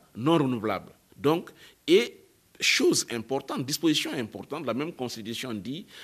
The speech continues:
que toute révision portant sur le nombre et la durée de mandat est insusceptible, disons, est inacceptable. Autrement dit, la durée du mandat, le nombre de mandats est insusceptible de révision.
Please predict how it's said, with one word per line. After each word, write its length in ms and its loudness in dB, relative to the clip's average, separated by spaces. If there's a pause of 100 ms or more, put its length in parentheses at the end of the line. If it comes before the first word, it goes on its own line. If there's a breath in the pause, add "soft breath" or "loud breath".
(160 loud breath)
que 80 4
toute 220 -2
révision 600 2
portant 560 -6
sur 340 -2 (380 soft breath)
le 140 2
nombre 380 4
et 120 2
la 180 0
durée 340 2
de 100 -8
mandat 540 -8 (340 soft breath)
est 180 -8 (140)
insusceptible, 1000 -4 (280 soft breath)
disons, 400 -4
est 160 -4
inacceptable. 680 0 (520 soft breath)
Autrement 340 0
dit, 240 -6
la 160 -6
durée 240 2
du 100 -4
mandat, 440 -6 (280 soft breath)
le 80 -2
nombre 200 -2
de 60 0
mandats 540 -4
est 140 -12 (100)
insusceptible 640 0
de 80 -2
révision. 480 -4